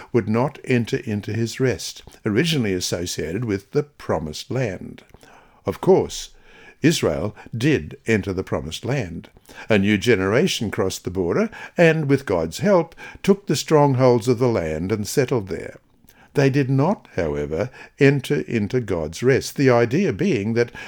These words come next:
many did not experience the reality of salvation in Jesus because their lack of faith was manifest by flagrant disobedience.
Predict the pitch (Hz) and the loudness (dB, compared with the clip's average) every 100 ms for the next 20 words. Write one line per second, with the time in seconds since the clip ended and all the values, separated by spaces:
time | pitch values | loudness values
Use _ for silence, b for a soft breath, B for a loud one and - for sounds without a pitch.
0 | B 113 156 151 107 120 113 127 143 170 | B 2 4 4 2 0 2 2 2 0
1 | 160 - - 107 92 95 101 - 110 110 | -4 -4 2 2 2 0 -2 -2 0 2
2 | 101 127 180 147 104 90 - 87 87 101 | 2 0 0 0 -2 -2 -6 -4 -2 -2
3 | 101 - 104 95 92 214 170 127 120 - | -2 -4 -4 -4 -2 0 0 2 0 -2
4 | B B B 147 - 147 131 - 113 104 | B B B -2 2 2 2 2 2 4
5 | 139 170 202 165 - 131 92 - 120 107 | 0 0 -4 -2 0 0 0 -2 -4 0
6 | 113 131 139 - 98 98 - 98 90 87 | 0 2 0 0 -2 -2 -6 -8 -8 -10
7 | B B - 120 110 101 110 123 - 104 | B B -4 0 2 0 -4 -6 -6 -6
8 | - 98 98 107 101 92 - - - | -4 -4 -2 -2 -4 -8 -10 -18 -18